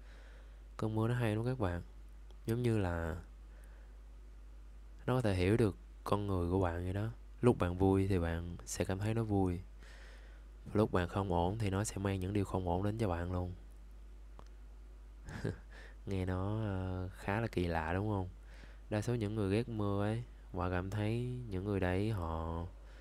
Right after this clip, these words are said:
họ thường sẽ chịu những cái tổn thương mà họ vẫn chưa thể vượt qua được.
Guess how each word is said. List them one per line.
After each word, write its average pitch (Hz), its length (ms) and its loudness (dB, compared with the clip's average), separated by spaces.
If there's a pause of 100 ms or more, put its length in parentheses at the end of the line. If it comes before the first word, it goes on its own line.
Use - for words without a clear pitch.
(1800)
họ 95 220 -2
thường 90 300 0
sẽ 87 160 0
chịu 87 340 0
những 87 180 -2
cái 113 80 2
tổn 92 240 2
thương 98 360 0
mà 82 240 -2
họ 82 260 -2
vẫn 90 160 -2
chưa 92 220 2
thể 87 100 0
vượt 95 180 0
qua 90 200 4
được. 87 220 0